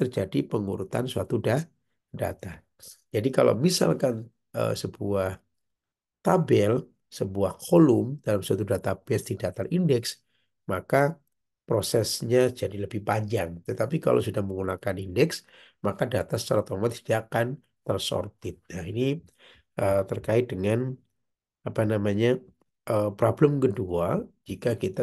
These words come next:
tidak menggunakan eh, non-index gitu ya. Oke, baik. Kemudian yang ketiga, ya, yang tidak kalah penting itu adalah yang kita sebut sebagai digs in dan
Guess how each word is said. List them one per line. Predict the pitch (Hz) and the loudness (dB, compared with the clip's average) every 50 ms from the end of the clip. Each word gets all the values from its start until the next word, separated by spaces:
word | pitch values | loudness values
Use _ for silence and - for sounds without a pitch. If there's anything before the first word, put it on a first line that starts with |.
| 104 104 | -4 -4
tidak | 90 - - 104 | -4 -6 -6 -6
menggunakan | 98 92 82 82 78 76 82 - - 104 107 107 107 107 _ _ _ _ _ _ _ _ _ _ - 110 | -6 -8 -8 -8 -8 -10 -12 -10 -10 -10 -10 -10 -12 -16 _ _ _ _ _ _ _ _ _ _ -4 -2
eh, | 95 92 90 90 87 87 101 104 | 0 0 2 2 0 0 0 -2
non-index | 107 95 92 92 - - 98 87 - 82 - - - - | -2 -2 -2 -6 -10 -10 -6 -6 -6 -4 -4 -6 -6 -6
gitu | - 76 90 92 123 | -6 -2 2 2 2
ya. | 156 - - _ _ _ - - - _ _ _ _ _ _ _ _ _ _ _ _ _ _ _ _ _ _ _ _ - - | 2 2 -2 _ _ _ -20 -20 -20 _ _ _ _ _ _ _ _ _ _ _ _ _ _ _ _ _ _ _ _ -20 -18
Oke, | - - - 113 104 92 82 - _ _ _ _ _ _ _ _ _ _ _ _ _ _ - 135 | -8 -2 0 0 0 0 -2 -8 _ _ _ _ _ _ _ _ _ _ _ _ _ _ 0 4
baik. | 131 135 127 127 - - _ _ _ _ _ _ _ | 8 8 8 6 4 -8 _ _ _ _ _ _ _
Kemudian | - 123 117 120 120 135 160 180 226 285 - - _ - 143 | -6 -2 0 2 4 4 4 4 4 2 -2 -4 _ 0 2
yang | 127 127 127 120 | 4 4 4 2
ketiga, | 113 113 - - - - - 107 95 92 98 110 127 - _ _ _ _ - 117 | 0 -2 -6 -10 -10 -6 -2 -2 0 0 0 -2 -4 -6 _ _ _ _ -10 -6
ya, | 101 98 101 104 | -6 -4 -2 -2
yang | 110 110 110 | -2 0 0
tidak | 113 101 104 104 | 2 0 0 0
kalah | 104 104 101 - - | 0 0 0 0 -2
penting | - 139 - - - 104 95 101 110 - 113 | -4 -4 -4 -2 -2 -2 -2 0 -2 -4 -4
itu | 110 110 151 147 139 | 0 2 4 4 4
adalah | 123 107 101 104 113 135 139 135 - _ _ _ _ _ _ _ _ _ _ _ _ _ - - | 4 4 2 4 4 2 0 -2 -6 _ _ _ _ _ _ _ _ _ _ _ _ _ -2 0
yang | 113 120 117 | 0 0 0
kita | 113 - 113 - | -2 -4 -4 -6
sebut | 104 - 135 120 - | -2 -2 -2 -2 -2
sebagai | 117 104 110 98 92 92 - 123 123 127 135 147 170 - 175 123 110 | -2 0 0 -2 -2 0 2 4 4 4 4 2 -4 -8 -10 -6 -2
digs | 117 123 123 - - - _ - - | -2 0 0 0 -4 -6 _ -4 0
in | 131 117 113 117 120 127 135 160 - | 0 0 2 0 -2 -4 -6 -6 -4
dan | 107 92 | -4 -4